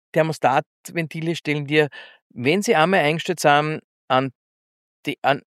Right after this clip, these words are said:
in, an jeden Punkt des Hauses, sprich an, in jedem Raum,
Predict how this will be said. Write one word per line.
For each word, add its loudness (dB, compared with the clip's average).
in, -8
an -4
jeden 0
Punkt -6
des -10
Hauses, -2
sprich -10
an, -8
in -6
jedem 0
Raum, 4